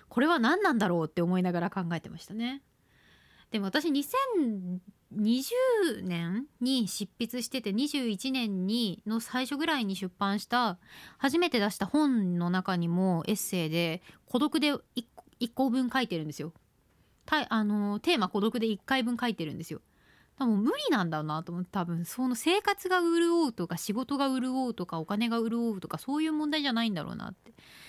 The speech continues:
みたいなことを考えながら今日、今週やってたんで、大丈夫だったかなって聞き返すのが今から怖いです。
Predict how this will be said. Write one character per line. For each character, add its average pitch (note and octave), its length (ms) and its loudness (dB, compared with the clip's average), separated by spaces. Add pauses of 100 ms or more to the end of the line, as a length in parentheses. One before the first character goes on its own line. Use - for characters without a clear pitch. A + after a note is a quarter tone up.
(200)
み D#4+ 100 2
た G4+ 100 4
い E4+ 40 2
な C4 80 2
こ A3+ 80 0
と F#3 60 2
を - 20 -4
考 D#4 300 2
え E4+ 80 2
な F4 100 0
が D4 100 2
ら G3 100 0
今 A3+ 320 0
日、 - 80 -10
今 B3+ 200 2
週 A#3 180 0
や G#3 100 2
っ - 40 -4
て D4+ 120 -2
た A3 140 2
ん E3+ 80 -6
で、 G3+ 300 0 (320)
大 C4+ 100 6
丈 G#4 60 8 (200)
夫 G4+ 40 2
だ - 100 6
っ C#4+ 80 -4
た D4+ 100 2
か C4 140 4
な C#4+ 240 4
っ C#4 100 -10
て - 140 -6
聞 - 180 -10
き F#4 120 -2
返 C5 100 6 (120)
す D4+ 120 -2
の B3 120 2
が G#3 80 2
今 C#4 200 0
か G#3 80 2
ら F#3+ 100 0
怖 A#3+ 240 0
い G#3 60 0
で F#3 80 0
す。 F3 360 -6